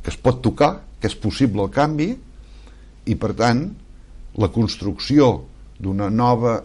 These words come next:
Espanya, d'una Espanya diferent, que permeti <coughs> negociar una Catalunya millor,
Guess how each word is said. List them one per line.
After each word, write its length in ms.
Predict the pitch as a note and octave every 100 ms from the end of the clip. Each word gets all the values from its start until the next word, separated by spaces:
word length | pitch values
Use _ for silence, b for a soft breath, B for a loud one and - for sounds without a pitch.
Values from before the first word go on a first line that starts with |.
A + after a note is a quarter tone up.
| -
Espanya, 500 | F#2+ - A#2 G2+ E2+
d'una 200 | E2 E2
Espanya 320 | - F#2+ G2+
diferent, 540 | F#2+ - E2+ A#2+ G2+ D#2 b b b b
que 120 | A2+ G2
permeti 680 | A2+ F#2 A2+ C3 B2+ F#2 E2 B B B B B
<coughs> 420 | - - - -
negociar 720 | C3 A#2 G#2 G#2 G#2+ A#2 G2 -
una 220 | F#2 F2
Catalunya 500 | E2+ D2+ E2+ F2 F2+ G#2
millor, 360 | B2+ A2+ G#2